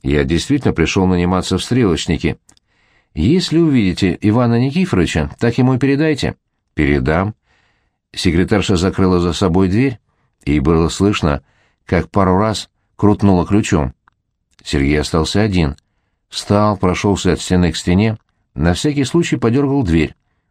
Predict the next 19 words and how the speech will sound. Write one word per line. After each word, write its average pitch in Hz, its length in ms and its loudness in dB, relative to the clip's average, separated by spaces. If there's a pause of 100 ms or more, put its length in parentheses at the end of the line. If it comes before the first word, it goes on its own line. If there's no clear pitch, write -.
(120)
Она 76 240 0
была 73 260 0
заперта. 80 600 -2 (760)
Вернулся 80 560 0
к - 60 -10
стулу, 117 500 -2 (160)
сел. 80 440 -2 (880)
Затем 123 360 0
опять 151 280 -2
поднялся, 90 760 0 (180)
опять 87 380 0
дернул 110 360 0
несколько 98 440 -2
раз 95 180 2
за 104 160 0
ручку. 78 460 -2 (600)
Глянул 85 460 0
в 101 60 -2
окно. 95 400 0